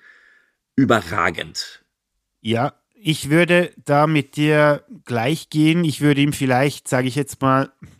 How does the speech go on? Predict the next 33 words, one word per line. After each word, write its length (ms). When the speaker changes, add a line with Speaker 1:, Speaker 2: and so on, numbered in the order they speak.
Speaker 2:
damit 240
ich 80
nicht 240
neun 240
von 180
zehn, 240
aber 100
ich 100
würde 140
ihm 80
sicher 360
acht 340
von 260
zehn 520
aus 200
dem 100
heutigen 480
Gesichtspunkt 840
geben, 440
Speaker 1:
Mhm. 300
Speaker 2:
weil 240
doch, 260
ja, 300
eben, 320
also 260
wenn 140
man 120
das 200
Drehbuch 680
auseinander 640
nimmt 240
und 160
so, 320